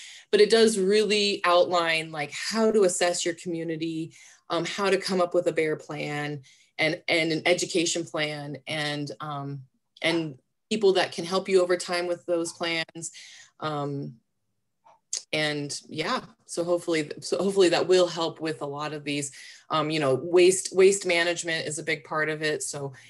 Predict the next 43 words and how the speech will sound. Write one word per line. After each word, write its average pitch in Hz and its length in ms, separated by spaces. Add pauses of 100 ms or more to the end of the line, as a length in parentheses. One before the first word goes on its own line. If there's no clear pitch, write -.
(160)
you 143 80
know, 139 60
how 143 220
is 160 140
your 180 100
garbage 185 320
picked - 260
up? 220 280
Is 147 160
there 160 180
any 165 200
laws 165 360
against 165 320
putting 180 220
it 180 100
out 175 220
early 196 380
or 135 100
not? 131 300 (100)
Um, 147 220
things 156 280
like 139 200
that. 131 320 (340)
And 185 160
then 190 160
encouraging, 170 680
you 156 140
know, 147 260 (400)
bear, 170 360 (260)
uh, 151 180
resistant 156 440
containers, 143 800 (100)
um, 135 440 (460)
and 151 200
then 143 160
just 135 260
different 131 340
ideas 131 840
for 151 140
the 135 100
community 131 500
to 131 160
consider. - 560